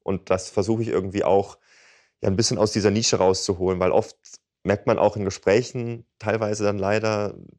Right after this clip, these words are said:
steigen die Leute dann nach ein, zwei Minuten aus, das ist mir eh zu kompliziert. Und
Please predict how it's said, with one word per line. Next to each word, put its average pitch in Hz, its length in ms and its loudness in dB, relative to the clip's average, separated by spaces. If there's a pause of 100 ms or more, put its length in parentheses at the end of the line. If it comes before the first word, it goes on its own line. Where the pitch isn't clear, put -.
(140)
steigen 101 320 -2
die 98 60 -4
Leute 98 260 0
dann 95 100 -2
nach 95 140 -4
ein, 95 160 -6
zwei 95 180 -2
Minuten 98 320 -6
aus, 85 260 0
das 101 100 -10
ist 107 40 -18
mir 85 80 -6
eh 87 80 -6
zu - 100 -18
kompliziert. 107 600 -4
Und 92 160 -8